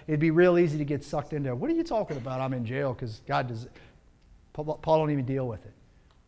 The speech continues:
Just keep proclaiming Jesus. Just smiles and goes about his business. Beautiful. So what's the point? So the big question each week, right?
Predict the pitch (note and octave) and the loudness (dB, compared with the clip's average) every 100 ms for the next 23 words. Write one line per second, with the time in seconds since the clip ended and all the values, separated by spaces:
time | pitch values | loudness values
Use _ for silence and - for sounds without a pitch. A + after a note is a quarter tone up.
0 | _ _ - - E3 D3 - C#3 C3 A#2 | _ _ -16 -6 -6 -6 -6 -4 -4 -6
1 | G#2 G2 - - _ _ _ _ _ _ | -8 -12 -16 -20 _ _ _ _ _ _
2 | _ _ _ _ _ _ _ _ - A#2+ | _ _ _ _ _ _ _ _ -12 -10
3 | A2 - C#3+ C#3 C3+ B2+ B2+ B2 B2+ B2 | -8 -2 0 2 0 -2 -4 -4 -4 -4
4 | A2 A2+ G2+ G2 - _ _ _ _ _ | -6 -10 -12 -18 -20 _ _ _ _ _
5 | _ - _ _ _ _ _ _ _ _ | _ -20 _ _ _ _ _ _ _ _
6 | _ - C#3 B2 - - - _ _ - | _ -6 -4 -4 -6 -18 -20 _ _ -20
7 | - - - - E3+ G#3+ - - F3+ C#3 | -20 -20 -6 4 8 8 8 4 6 6
8 | - - - _ _ - _ _ _ _ | 2 -16 -20 _ _ -20 _ _ _ _
9 | _ _ _ - - - - C#3+ C3 C#3 | _ _ _ -20 -20 -12 -2 0 2 0
10 | C3+ D#3+ D#3 D#3+ C#3+ C#3+ C#3 C3+ B2+ G#2+ | 2 0 2 4 4 2 -4 -4 -6 -4
11 | A#2+ B2+ | -4 -6